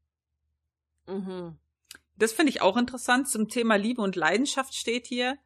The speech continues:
Speaker 2: Zwillinge sind nicht auf rosa Wolken fixiert. Lieber die Gefühle im Griff behalten und möglichst unabhängig bleiben. Kannst du das
Speaker 1: Was?
Speaker 2: unterschreiben?
Speaker 1: Das wäre mir ja noch niemals aufgefallen bei <laughs> mir.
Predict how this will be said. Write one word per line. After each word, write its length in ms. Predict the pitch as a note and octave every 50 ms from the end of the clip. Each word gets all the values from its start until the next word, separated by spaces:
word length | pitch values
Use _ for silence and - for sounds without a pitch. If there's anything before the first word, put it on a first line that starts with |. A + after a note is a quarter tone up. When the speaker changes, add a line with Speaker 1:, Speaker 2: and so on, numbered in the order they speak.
| _ _ _ _ _ _ _ _ _ _ _ _ _ _ _ _ _ _ _ _
Speaker 2:
Zwillinge 500 | - - - A3+ C4 D4+ D#4 A#3 F#3+ F#3+
sind 220 | G3+ G3 A3+ G#3+ A3
nicht 260 | A3 B3+ B3 - -
auf 180 | - A3+ - -
rosa 360 | G3 G#3 A3 G#3+ G#3+ G#3+ F#3+
Wolken 340 | F#3 G3 G3+ G#3 G#3 - C#3
fixiert. 760 | - - E3+ D#3 - - - - D3 C#3 C3 C3+ - _ -
Lieber 300 | - G3+ A#3+ C4 D4+ B3+
die 140 | A3+ G3+
Gefühle 440 | F#3 G3 G3 - - B3+ C4 B3 A3
im 180 | F#3 F3+ F3+ E3+
Griff 320 | - - G3+ A3+ - -
behalten 420 | - C4+ B3 C4 C4 C#4 C#4 - B3
und 180 | G#3 F#3+ F#3
möglichst 520 | F#3+ G3+ G#3+ B3+ - - - C4+ B3 - -
unabhängig 640 | - G3+ E3 C3 - - - C#3+ C3 C3 B2+ - -
bleiben. 500 | - B2 B2 B2+ B2 F3 B2 B2 - _ _ _ _ _ _ _ _ _ _ _ _ _ _ _ _ _ _ _ _ _ _ _ _ _ _ _ _ _ _ _ -
Kannst 260 | - F#3+ G#3 A#3 C4+
du 60 | E4
das 160 | F4 F#4+ F#4+ F#4+
Speaker 1:
Was? 140 | F#4+ - G4
Speaker 2:
unterschreiben? 600 | F#4 A#3 G#3+ D#4 D4 - F#3+ F#3 F#3 F#3+ G#3+ A3+
Speaker 1:
Das 40 | C#4
wäre 80 | D4 D4+
mir 180 | D4+ D4 C#4+ C#4
ja 220 | C4+ C4 C#4 D4+
noch 280 | C4 C4 B3+ D4 - C4
niemals 600 | C4+ C4+ D4 D#4+ E4+ D#4 D#4 D4 C#4 C#4 - C4
aufgefallen 920 | C4+ C4+ D4+ G#4 A4+ - - F4 D#4+ - - C#4+ C4 B3 A#3+ A#3+ A#3 A#3+
bei 200 | A3 A#3 A#3 A#3
<laughs> 300 | B3 F4 F4 - - _
mir. 1400 | - F4+ F4+ F#4+ - E4+ F4 G#4+ - - A4 G#4+ - - G#4+ G#4 - - - G4+ G4+ _ - G4 G4 _ - A#3+